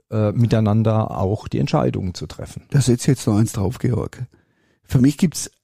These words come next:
Speaker 2: auf der Beziehungsebenen üb-, oberhalb dem Miteinander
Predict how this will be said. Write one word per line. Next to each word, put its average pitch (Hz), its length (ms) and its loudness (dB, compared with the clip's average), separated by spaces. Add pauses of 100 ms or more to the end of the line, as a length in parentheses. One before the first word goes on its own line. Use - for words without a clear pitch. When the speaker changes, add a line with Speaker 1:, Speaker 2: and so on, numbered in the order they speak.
Speaker 2:
auf - 180 -2
der 139 120 2
Beziehungsebenen 117 1400 2 (1080)
üb-, 143 300 2
oberhalb 135 480 2
dem 110 160 4
Miteinander 95 760 2